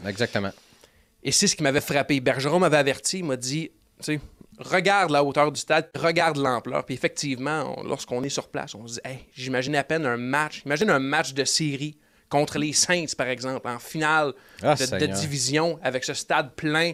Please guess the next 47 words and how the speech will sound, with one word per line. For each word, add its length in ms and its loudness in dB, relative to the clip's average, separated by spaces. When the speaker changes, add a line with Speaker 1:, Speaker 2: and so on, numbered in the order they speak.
Speaker 2:
Ça 160 0
risque 140 8
Speaker 1:
Ça 120 6
doit 140 6
Speaker 2:
d'arriver, 200 4
Speaker 1:
être 40 2
Speaker 2:
là, 100 6
Speaker 1:
magique. 160 4
Speaker 2:
parce 160 4
que 100 2
Speaker 1:
Ben, 100 6
Speaker 2:
là, 320 8
Speaker 1:
il 60 6
Speaker 2:
on 120 6
parlait, 320 6
toi 160 6
et 60 6
moi, 160 6
au 20 6
moment 240 6
d'enregistrer 600 4
ça, 200 6
là, 220 6
Kirk 240 2
Cousins 400 6
s'en 240 2
va 140 6
là-bas. 380 6
Alors, 260 4
j'ai 60 4
hâte 120 6
de 80 8
parler 240 6
avec 180 4
Mathieu 340 2
pour 120 0
avoir 160 6
ses 180 2
impressions. 480 2
Kirk 240 0
Speaker 1:
<laughs> 20 -8
Speaker 2:
Cousins 360 4
est, 320 2
est 120 4
rendu 280 2
là 100 4
maintenant. 400 2